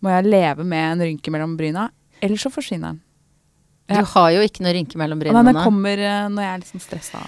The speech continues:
Speaker 1: ja.
Speaker 2: Vent noen år,
Speaker 1: Mm.
Speaker 2: Selda. Du, siste av de raske spørsmålene
Speaker 1: <laughs> Ja.
Speaker 2: er, når hadde du sex sist?
Speaker 1: Eh, i, hvilken dag er det? I går.
Speaker 2: Herregud, bra. Og du har, hvor lenge har du hatt, eh, vært sammen med Gustav?
Speaker 1: Eh, i seks år.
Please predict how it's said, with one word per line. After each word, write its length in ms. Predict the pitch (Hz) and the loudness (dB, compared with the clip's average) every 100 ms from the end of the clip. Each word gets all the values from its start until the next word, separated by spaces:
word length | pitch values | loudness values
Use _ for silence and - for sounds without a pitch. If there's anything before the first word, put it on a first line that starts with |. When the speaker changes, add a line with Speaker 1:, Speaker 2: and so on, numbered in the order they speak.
| - | -12
Speaker 1:
ja. 80 | - | 2
Speaker 2:
Vent 400 | 247 277 285 - | 6 6 4 2
noen 180 | 277 254 | 4 6
år, 320 | 180 202 196 | 6 8 6
Speaker 1:
Mm. 120 | 180 | 4
Speaker 2:
Selda. 400 | 190 226 233 269 170 302 - | 4 6 10 10 8 6 6
Du, 120 | 214 330 | 6 4
siste 300 | 381 - 247 | 4 4 4
av 60 | |
de 80 | 269 | 4
raske 260 | 277 - 233 | 2 0 -2
spørsmålene 480 | 190 - 202 226 | -2 0 4 4
Speaker 1:
<laughs> 0 | |
Ja. 140 | 247 220 | 6 4
Speaker 2:
er, 100 | 233 | 4
når 160 | 233 233 | 4 4
hadde 120 | 220 | 4
du 80 | 220 | 2
sex 280 | - 156 - | 0 -4 -2
sist? 340 | - 285 - - - - - - _ 262 | 0 0 -2 -14 -14 -14 -20 -20 _ 2
Speaker 1:
Eh, 520 | 285 277 269 262 269 - | 4 6 4 4 0 -2
i, 460 | 240 233 233 233 247 | -2 0 0 -2 -4
hvilken 200 | 220 233 | -2 -2
dag 120 | 214 | -2
er 100 | 214 | -4
det? 60 | 233 | 2
I 40 | |
går. 160 | 233 262 _ _ _ _ _ _ 285 | 2 2 _ _ _ _ _ _ -2
Speaker 2:
Herregud, 340 | 226 185 262 | 0 2 2
bra. 200 | 190 247 | 4 6
Og 120 | 277 190 | 4 4
du 100 | 208 | 6
har, 120 | 302 | 6
hvor 140 | 277 320 | 4 2
lenge 160 | 277 | 4
har 80 | 226 | 2
du 80 | 202 | 2
hatt, 260 | 190 190 - | 2 0 2
eh, 1000 | 190 180 175 175 170 170 165 165 165 165 | 2 4 2 0 -2 -2 -4 -4 -6 -6
vært 140 | 170 185 | -6 -4
sammen 200 | 170 160 | -2 -4
med 60 | |
Gustav? 260 | 156 185 285 - _ _ _ - | -2 -2 -2 -6 _ _ _ 0
Speaker 1:
Eh, 880 | 220 214 214 208 208 208 208 208 208 | 2 4 4 2 0 0 -2 -2 -6
i 40 | |
seks 360 | - 196 - 175 | -6 -10 -6 -8
år. 160 | 175 | -8